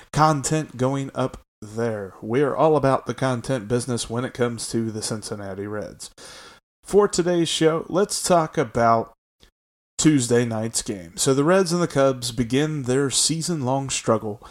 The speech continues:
and it was the night of Kyle Hendricks. There, there's just some nights that,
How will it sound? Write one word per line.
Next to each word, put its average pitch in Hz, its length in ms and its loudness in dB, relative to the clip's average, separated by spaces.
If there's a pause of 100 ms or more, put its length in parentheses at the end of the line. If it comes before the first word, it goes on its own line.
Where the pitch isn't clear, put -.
(680)
and 165 640 0 (240)
it 151 200 2
was 175 280 2
the 156 140 2
night 170 460 0
of 156 280 2
Kyle 139 420 0
Hendricks. - 640 -6 (160)
There, 170 300 2
there's 190 280 2
just 202 260 4
some 175 440 2
nights 127 460 0
that, 120 340 2